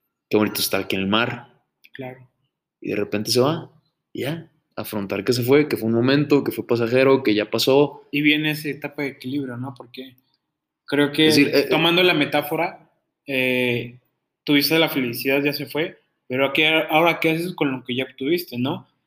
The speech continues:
Speaker 2: Ejemplo, ya tuviste, obtuviste un título, ya estás feliz de que te titulaste, ya eres todo un licenciado, una licenciada,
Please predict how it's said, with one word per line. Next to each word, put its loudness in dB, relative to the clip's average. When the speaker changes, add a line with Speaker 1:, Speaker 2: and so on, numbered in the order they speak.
Speaker 2:
Ejemplo, -2
ya 0
tuviste, -2
obtuviste -6
un -2
título, 0
ya 0
estás -6
feliz 2
de -2
que -10
te -6
titulaste, 0
ya 2
eres -2
todo 4
un 4
licenciado, 0
una -2
licenciada, -4